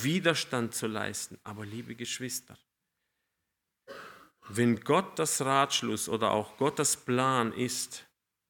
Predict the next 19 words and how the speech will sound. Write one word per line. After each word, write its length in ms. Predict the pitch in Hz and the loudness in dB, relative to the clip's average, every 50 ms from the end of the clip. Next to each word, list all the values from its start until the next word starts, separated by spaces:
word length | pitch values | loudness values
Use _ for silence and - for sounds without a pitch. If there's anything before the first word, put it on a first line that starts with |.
| _ _ _ _ _ _ _ _ _ _ _ _ _ _ _ _ _ _ _ _ | _ _ _ _ _ _ _ _ _ _ _ _ _ _ _ _ _ _ _ _
so 320 | - - - 120 120 113 | -6 0 2 2 4 6
weit 260 | 117 123 139 147 143 | 6 6 6 4 2
zu 120 | - - 117 | 0 -4 -4
führen, 520 | - - - 139 143 147 139 127 120 113 | -6 -4 -2 0 2 2 2 2 0 0
die 80 | 101 110 | 0 -2
Menschheit, 640 | 107 110 117 123 135 127 - - 113 101 95 95 - | -2 -2 -2 -2 -2 -2 -2 -2 -2 -2 -2 -2 -4
dass 180 | 92 95 - - | -6 -6 -4 -4
das 180 | - 104 - | -4 -4 -4
Ende 400 | - - - 135 156 160 151 147 | -4 -2 -2 -2 -2 -2 -4 -4
der 220 | 127 127 127 120 120 | -4 -4 -4 -2 -2
Welt 260 | 123 120 120 113 - | 0 0 -2 -2 -6
kommt, 500 | - - 135 127 113 98 - - - - _ _ _ _ _ _ _ _ _ _ | -10 -8 -6 -6 -6 -6 -8 -12 -18 -20 _ _ _ _ _ _ _ _ _ _
dann 280 | - 120 123 127 120 127 | 4 6 6 6 6 6
wird 240 | 160 202 196 - | 6 4 6 6
es 220 | 143 120 - - - | 4 4 4 4 2
kommen, 380 | - - 101 95 87 82 - - - _ _ | 0 -2 -4 -4 -4 -8 -12 -16 -18 _ _
früh 400 | _ - - - 127 139 175 202 202 | _ -12 -6 -2 0 2 2 2 0
oder 320 | - - 147 151 143 139 | 0 0 0 0 0 -2
spät. 580 | 127 - - - - 143 135 113 95 95 - | -4 -4 -6 -4 -2 0 0 0 -2 -4 -8